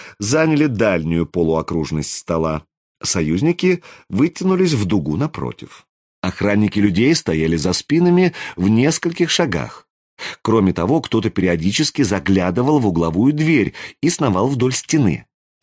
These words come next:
Впрочем, это не нужно было замечать. Караул Цоофт остался у стыковочного хобота, перестроившись во фронт. А другие союзники прибыли без охраны.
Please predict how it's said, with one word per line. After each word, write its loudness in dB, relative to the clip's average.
Впрочем, 0
это 0
не 2
нужно 2
было -2
замечать. -6
Караул 2
Цоофт -4
остался 0
у 4
стыковочного 0
хобота, 0
перестроившись -2
во -2
фронт. -8
А 0
другие 0
союзники 0
прибыли 0
без 2
охраны. -4